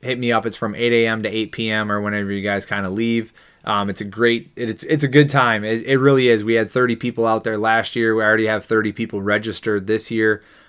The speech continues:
Um, I'm whole, I have a maximum of fifty 'cause this is the first year we're opening to the public, and my family's kinda like, you know, "Let's not, let's not have a lot of people come. Um,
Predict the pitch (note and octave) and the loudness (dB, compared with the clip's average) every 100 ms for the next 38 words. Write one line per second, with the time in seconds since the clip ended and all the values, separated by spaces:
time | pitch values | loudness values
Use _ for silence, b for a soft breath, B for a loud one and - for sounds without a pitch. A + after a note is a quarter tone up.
0 | - G#2 G2+ G2+ G2+ G#2 F#2 A#2 A#2 G#2+ | -6 0 0 0 -4 -6 -2 0 0 -2
1 | - G#2+ G#2+ G2+ G2 G#2+ A2 - A#2 G#2 | -6 -4 -4 -4 -2 0 -2 -4 -4 -4
2 | F#2+ - - B2 - B2 B2+ B2 b b | -6 -6 -2 -2 -2 -8 -8 -10 b b
3 | - A2+ G#2 A2 G2 A#2 G2+ A#2 A2 G#2 | -8 -6 -4 -4 -2 -2 -2 -2 -2 -2
4 | G#2 A2+ G#2+ G2 G2+ F2+ - C3 B2+ B2 | -4 -6 -8 -8 -8 -8 -2 0 2 0
5 | A#2 F#2+ F#2+ A2+ G#2 G2+ - G2+ G2 F#2+ | -2 -6 -6 -6 -4 -6 -6 -6 -6 -6
6 | F#2 G2+ F#2 F#2+ G2 - G2 G2 - - | -8 -8 -6 -6 -6 -8 -8 -8 -12 -14
7 | G2+ - G2+ F#2+ G2+ F#2 F#2+ G2+ F#2+ G2+ | -14 -10 -10 -6 -6 -6 -6 -6 -6 -10
8 | - F#2 A#2+ B2 A#2 b b b b A2 | -10 -6 0 0 -2 b b b b -4
9 | G2+ F#2+ F#2 | 0 0 -2